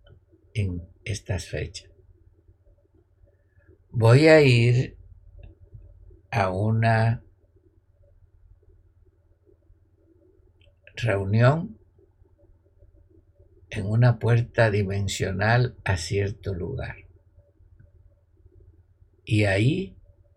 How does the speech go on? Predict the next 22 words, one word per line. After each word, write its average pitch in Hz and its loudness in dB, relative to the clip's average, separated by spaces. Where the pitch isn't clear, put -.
quiero 131 6
conectarme, 98 -2
no 117 8
solamente 127 4
con 101 -2
los 95 -4
seres 107 0
que 101 -2
me 107 2
han 117 4
ayudado 107 2
acá, 104 -2
sino 113 0
que 104 0
los 98 -4
que 95 -4
han 110 2
partido 127 2
y 107 4
me 104 2
siguen 104 0
ayudando 98 -4